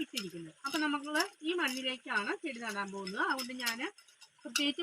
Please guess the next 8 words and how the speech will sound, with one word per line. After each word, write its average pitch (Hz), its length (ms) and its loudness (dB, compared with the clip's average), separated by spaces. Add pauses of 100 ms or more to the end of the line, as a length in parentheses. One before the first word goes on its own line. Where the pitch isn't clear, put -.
വളമൊന്നും 240 400 4
ഇതിൻ്റെ 214 220 0
കൂടെ 220 180 0 (320)
ഇപ്പൊ 240 120 -12 (100)
നടുന്ന 226 260 -2 (100)
സമയത്ത് 190 360 -8 (180)
ചേർക്കുന്നില്ല 196 500 -10
കേട്ടോ. 220 160 -10